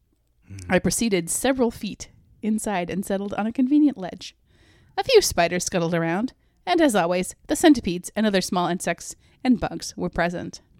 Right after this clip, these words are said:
Speaker 2: A hulking figure emerged from the shadowy alcove and lumbered slowly towards me.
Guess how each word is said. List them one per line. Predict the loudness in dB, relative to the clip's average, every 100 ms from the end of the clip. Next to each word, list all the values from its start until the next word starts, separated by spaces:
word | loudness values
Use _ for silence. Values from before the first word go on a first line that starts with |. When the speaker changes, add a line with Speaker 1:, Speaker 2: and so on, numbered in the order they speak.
| _ _ _ _ _ _ _ _ -2
Speaker 2:
A |
hulking | 4 4 6 4
figure | 4 -2 -2 -4 -8 -18 _ _ _ _ _
emerged | -2 0 -2 -4
from | -6
the |
shadowy | -2 0 0 0
alcove | -2 -4 -6 -10 -12 -20 -20 -20 _
and | 0 4
lumbered | 4 2 -2 -4
slowly | -2 -2 -2
towards | -4 -4 -6 -10
me. | -14